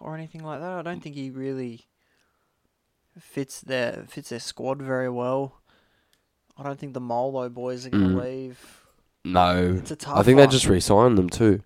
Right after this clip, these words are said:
Speaker 1: Yeah, it, it's a really tough one. Who, who's their other prop? So they got Laurie, they got the Molo boys.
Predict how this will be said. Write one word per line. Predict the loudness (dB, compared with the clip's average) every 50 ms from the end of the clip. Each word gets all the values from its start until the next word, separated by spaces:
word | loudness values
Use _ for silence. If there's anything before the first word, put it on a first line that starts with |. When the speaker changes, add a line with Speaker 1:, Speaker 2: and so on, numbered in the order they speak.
| _
Speaker 1:
Yeah, | -20 -20 -18
it, | -16 -16 -16 -16
it's | -16 -14 -14 -12
a | -12
really | -12 -12 -12 -12 -12 -14
tough | -16 -16 -18 -18 -18 -16 -16
one. | -16 -16 -14 -16
Who, | -16 -18 -18 -18 -20 -20 -20 -18
who's | -12 -12 -12 -10
their | -10 -10 -12 -12
other | -14 -16 -18
prop? | -10 _ -10 -10 -8 -10 -12 -12 -12 -12 _ -14 -14 _ _ _ _ _ _ _ _ _ _ _ _ _ _
So | -14 -8 -4
they | -4
got | -4 -4
Laurie, | -2 0 2 2 2 2 0 -2
they | -4 -4
got | -8 -12 -12
the | -14 -12
Molo | -10 -8 -6 -6 -6 -6 -8 -10
boys. | -10 -12 -14 -12 -12 -12 -12 -12 -14 -14 -16 -16 -18